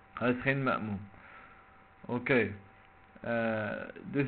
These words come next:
de ma'moom is diegene die minimaal één rak'a heeft gezet met die imam.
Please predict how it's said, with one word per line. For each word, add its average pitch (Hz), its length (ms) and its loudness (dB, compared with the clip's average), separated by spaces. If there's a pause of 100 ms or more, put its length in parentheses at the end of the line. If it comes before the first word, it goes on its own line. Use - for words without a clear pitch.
de 139 80 2
ma'moom 151 480 4
is 196 140 4 (280)
diegene 156 520 2
die 156 140 6
minimaal 156 600 4 (1120)
één 143 260 2
rak'a 139 280 6
heeft 131 240 6
gezet 131 460 4
met 131 180 -2
die 120 120 0
imam. 101 400 0